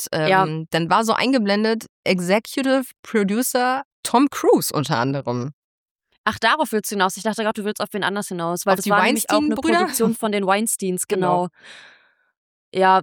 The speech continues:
Speaker 2: nee, zu den Weinsteins hab ich jetzt nichts rausgesucht, weil ich glaube, der eine ist mittlerweile größtenteils dafür bekannt, dass er im Knast sitzt, weil er ganz viel Scheiße gebaut hat.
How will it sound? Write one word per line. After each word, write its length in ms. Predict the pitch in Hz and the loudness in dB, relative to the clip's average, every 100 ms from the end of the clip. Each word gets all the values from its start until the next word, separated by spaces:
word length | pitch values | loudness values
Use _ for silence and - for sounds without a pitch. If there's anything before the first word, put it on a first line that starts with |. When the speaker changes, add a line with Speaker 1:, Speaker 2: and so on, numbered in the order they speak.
| - | 2
Speaker 2:
nee, 180 | 214 233 | 0 0
zu 100 | 247 | 0
den 160 | 226 | 0
Weinsteins 380 | 190 220 - 240 | 0 0 -4 -2
hab 100 | 226 | -2
ich 100 | 220 | 0
jetzt 180 | 208 - | -2 0
nichts 320 | 220 - - | -2 -2 0
rausgesucht, 600 | 185 220 208 180 208 - | 0 0 -2 -4 -4 -2
weil 120 | 185 | -2
ich 80 | 180 | 0
glaube, 240 | 190 185 185 | 0 2 2
der 120 | 160 | 2
eine 200 | 170 180 | 2 2
ist 100 | 185 | 0
mittlerweile 380 | 196 170 165 165 | 0 2 2 2
größtenteils 540 | 185 185 185 180 - | 2 2 0 -2 0
dafür 260 | 165 185 175 | -2 -2 -4
bekannt, 260 | - 160 | -4 -4
dass 140 | 175 160 | -4 -4
er 80 | |
im 40 | 156 | -2
Knast 340 | 165 233 - | -2 -2 -2
sitzt, 180 | 220 - | -6 -4
weil 100 | 156 | -4
er 60 | 156 | -2
ganz 160 | 170 | -4
viel 80 | 170 | -2
Scheiße 280 | 185 190 190 | -2 0 0
gebaut 280 | 170 170 170 | 0 0 0
hat. 160 | 180 | -2